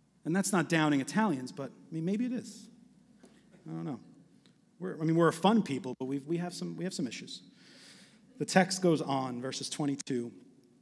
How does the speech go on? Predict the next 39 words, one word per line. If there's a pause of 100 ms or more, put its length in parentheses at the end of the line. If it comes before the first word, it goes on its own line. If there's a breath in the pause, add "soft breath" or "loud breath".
(260)
through
forty-one.
"Brothers," (580)
nope, (180)
wrong
part.
"Men
of
Israel, (640 loud breath)
hear
these
words."
Again,
he's
talking
to
Israel.
Catch
these
little
phrases. (460 loud breath)
Be
a
close
reader
of
the
text. (480 loud breath)
Close
reading,
if
you're (180 loud breath)
in
the
education
world,
means
you
read